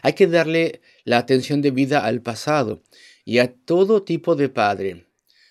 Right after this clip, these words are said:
para que tus días se alarguen en la tierra que Jehová tu Dios te da. Entonces,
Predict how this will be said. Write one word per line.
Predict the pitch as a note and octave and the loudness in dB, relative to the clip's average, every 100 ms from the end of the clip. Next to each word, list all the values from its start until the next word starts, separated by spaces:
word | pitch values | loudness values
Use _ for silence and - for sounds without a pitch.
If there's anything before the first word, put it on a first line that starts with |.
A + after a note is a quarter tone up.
| _ - | _ -4
para | A#2+ A#2+ A#2+ | 0 0 0
que | B2+ | -4
tus | B2+ B2 | -2 -4
días | A#2 C#3+ C#3+ | -2 -2 -2
se | - G#2+ | -4 -6
alarguen | A2+ D3 D#3 D3+ E3 E3 D#3 _ | 0 0 -2 -4 -4 -6 -12 _
en | A2+ A#2+ | -6 -4
la | A#2 G#2 | -4 -8
tierra | - D#3 D#3+ D3+ D#3 D3+ _ _ - - _ _ _ _ _ _ _ _ | -4 0 0 -2 -6 -8 _ _ -20 -20 _ _ _ _ _ _ _ _
que | C3+ | -2
Jehová | B2 C3 C#3 | 0 4 4
tu | C3+ | 4
Dios | A#2 B2 A#2+ - - | 2 2 2 -6 -4
te | A#2 | -2
da. | A2+ G#2+ F2+ - _ _ _ _ _ _ _ _ _ _ _ _ _ _ _ _ _ _ _ _ _ | 0 -4 -6 -18 _ _ _ _ _ _ _ _ _ _ _ _ _ _ _ _ _ _ _ _ _
Entonces, | G#2+ A2 - A#2+ B2 - B2 A#2 - | -12 -10 -2 -2 -2 -4 -4 -4 -12